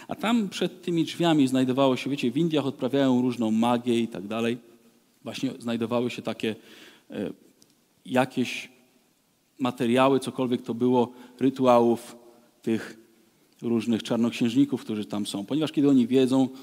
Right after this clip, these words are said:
w niektórych rejonach, nie we wszystkich, kiedy wiedzą, że ktoś jest chrześcijaninem, to te siły zła chcą walczyć przeciwko tej światłości. Innymi słowy,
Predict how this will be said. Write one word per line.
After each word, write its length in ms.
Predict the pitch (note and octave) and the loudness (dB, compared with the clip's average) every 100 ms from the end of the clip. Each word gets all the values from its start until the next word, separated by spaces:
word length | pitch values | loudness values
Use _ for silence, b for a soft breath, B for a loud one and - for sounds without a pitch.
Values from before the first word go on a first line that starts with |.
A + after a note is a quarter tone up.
| B | B
w 40 | F#3 | -12
niektórych 340 | - G3+ F3 | 0 2 2
rejonach, 440 | F#3+ G#3+ D#3+ A2 | 2 2 2 0
nie 100 | A#2+ | 0
we 100 | A#2+ | -2
wszystkich, 380 | A#2 D#3+ - G2+ | -2 -6 -6 -8
kiedy 240 | - A2+ A2+ | -6 -4 0
wiedzą, 280 | C3 A#2+ | 0 2
że 80 | A2 | -2
ktoś 240 | G#2 A2+ A2+ | -4 -8 -8
jest 120 | - | -10
chrześcijaninem, 640 | D#3 - A#2 B2 B2 A#2+ B B B B _ | -10 -6 2 4 4 2 B B B B _
to 120 | - A3 | -8 -2
te 120 | F3+ | 0
siły 360 | - A#3+ F#3+ | 4 4 4
zła 360 | F3 D3+ D3+ D3+ | 4 8 8 8
chcą 320 | D3 - D3 | 4 2 2
walczyć 540 | A#2 D3+ D#3 - A#2 - | 4 4 4 2 -6 -8
przeciwko 420 | - - A2+ A2+ | -10 -10 -8 -10
tej 360 | - B2 A#2+ B B | -2 0 0 B B
światłości. 760 | - - A2 B2 G#2 - - - _ b b b b b _ | -8 -6 -2 -4 -4 -8 -12 -14 _ b b b b b _
Innymi 320 | F#3 B3 A#3+ | 6 8 6
słowy, 400 | - G3+ C3+ G2 | 6 4 4 0